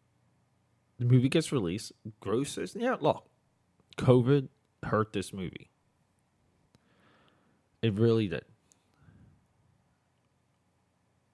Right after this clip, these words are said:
But, it, it, you know, it's one half of a billion dollar franchise.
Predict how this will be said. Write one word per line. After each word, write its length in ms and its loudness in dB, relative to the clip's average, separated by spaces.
But, 200 2
it, 340 -6
it, 140 -18
you 80 -2
know, 240 -4
it's 200 -6
one 220 -2
half 400 -2
of 140 -6
a 40 -4
billion 460 0
dollar 400 -4
franchise. 680 -8